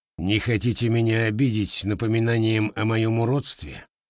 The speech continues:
«Можно сказать и так», после секундного колебания кивнул Миша. «Не беспокойтесь», улыбнулся мужчина. «Об этом мне не дает забыть сама болезнь.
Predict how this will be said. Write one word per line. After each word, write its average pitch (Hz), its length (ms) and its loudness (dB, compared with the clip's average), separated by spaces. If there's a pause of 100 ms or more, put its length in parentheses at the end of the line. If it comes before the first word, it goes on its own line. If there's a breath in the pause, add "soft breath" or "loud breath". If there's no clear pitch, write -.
(500)
«Можно 127 440 2
сказать 135 420 0
и 143 60 0
так», - 340 -6 (1000)
после 104 520 -2
секундного 98 720 -2
колебания 101 600 0
кивнул 104 360 -2
Миша. - 400 -4 (880)
«Не 143 240 2
беспокойтесь», - 1300 -8 (400)
улыбнулся 95 560 -2
мужчина. 80 560 -8 (680)
«Об 87 240 -6
этом 135 420 -2
мне 123 220 2
не 120 140 0
дает 113 420 0
забыть 98 500 -2
сама 107 360 -2
болезнь. 101 640 -2